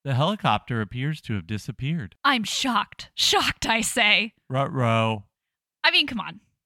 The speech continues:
Speaker 2: Come on. It wasn't gonna make it
Speaker 1: C-,
Speaker 2: to the
Speaker 1: come
Speaker 2: ship.
Speaker 1: on.
Speaker 2: Well, I mean, even if it did make it to the ship, these people are so suspect. I feel like they wouldn't tell Jack and friends if it did.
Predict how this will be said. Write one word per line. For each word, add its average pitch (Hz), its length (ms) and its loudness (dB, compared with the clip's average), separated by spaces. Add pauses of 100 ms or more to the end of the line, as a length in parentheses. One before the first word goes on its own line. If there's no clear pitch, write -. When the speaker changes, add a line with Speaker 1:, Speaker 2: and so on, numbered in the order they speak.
(380)
Speaker 2:
Come - 160 -18
on. 87 80 -20 (560)
It 381 80 -4
wasn't 262 220 2
gonna 190 140 -4
make 160 280 -10
it 190 60 -2
Speaker 1:
C-, 156 60 -4
Speaker 2:
to 208 100 -6
the 196 80 -4
Speaker 1:
come 151 160 4
Speaker 2:
ship. 233 240 0
Speaker 1:
on. - 60 -20 (440)
Speaker 2:
Well, 403 240 4
I 370 80 6
mean, 427 260 2
even 427 140 0
if 403 80 0
it 294 100 -10
did 359 160 0
make 302 160 2
it 240 80 -4
to 233 80 -6
the 214 80 -2
ship, 233 300 -2
these 254 160 -2
people 311 340 -4
are 277 220 0
so 285 340 0
suspect. 233 760 0
I 208 100 6
feel 247 180 -6
like 233 160 -4
they 170 120 -2
wouldn't 220 320 -8
tell 185 400 -4 (100)
Jack 190 320 4
and 202 120 -6
friends 196 340 -4
if 196 120 -6
it 196 140 -8
did. 214 360 -4